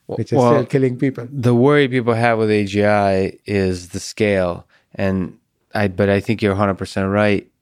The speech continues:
Speaker 1: is, like, the thing that worries me about A I today, and it's happening in a huge scale, is recommend,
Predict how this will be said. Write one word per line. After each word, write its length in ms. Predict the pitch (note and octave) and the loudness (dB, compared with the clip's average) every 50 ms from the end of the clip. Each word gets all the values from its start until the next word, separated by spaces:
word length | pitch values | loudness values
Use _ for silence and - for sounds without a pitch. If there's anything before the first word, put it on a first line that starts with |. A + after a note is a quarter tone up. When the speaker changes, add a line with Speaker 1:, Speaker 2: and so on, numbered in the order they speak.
| _ _ - | _ _ -8
Speaker 1:
is, 640 | - F#2+ F#2 F2+ F2+ E2+ E2+ E2 E2 - - - _ _ _ _ _ _ _ _ _ _ _ - | -4 -2 -2 -2 -2 -4 -8 -12 -18 -18 -20 -20 _ _ _ _ _ _ _ _ _ _ _ -10
like, 220 | - G2+ G2 F#2 F2 | -6 -4 -4 -2 -2
the 100 | G#2 F#2+ | -4 -2
thing 160 | - A#2+ A#2 | 0 0 2
that 140 | A2+ G#2+ G2+ | 2 2 2
worries 240 | G#2 G#2+ G#2 F#2+ E2+ | 2 2 0 0 0
me 160 | A2 A2+ A2+ | 0 0 0
about 280 | G#2+ F#2+ G2 F#2+ F#2+ F#2+ | 2 2 2 2 2 2
A 140 | F#2+ F#2+ | 0 0
I 380 | F#2+ F#2+ F#2+ F#2+ F#2 F#2 F2 - _ - | 0 0 0 0 -2 -2 -4 -8 _ -16
today, 600 | - F2+ E2+ G2+ A2+ A2 F#2+ F#2 F#2 F2+ F2 _ _ _ _ _ _ _ _ _ _ _ _ _ - | -10 -4 0 0 2 2 2 0 -2 -4 -6 _ _ _ _ _ _ _ _ _ _ _ _ _ -4
and 160 | F#2+ F#2+ F#2 | -2 0 0
it's 200 | F2+ F#2 - - | 0 -2 -4 -6
happening 320 | - - G#2+ G#2 - G#2 F#2+ | -4 -4 -4 -2 0 0 0
in 80 | F2+ | 0
a 60 | F2+ E2+ | 0 -2
huge 400 | - - - B2 B2 A2+ - - | -6 -6 -2 0 0 0 -2 -4
scale, 280 | - - - E2+ E2+ | -10 -6 -6 -4 -4
is 100 | F2 F2+ | -4 -2
recommend, 440 | F2+ F#2+ F#2 - F#2+ F#2 F#2 F2 | -2 -4 -2 -2 -2 -2 -2 -4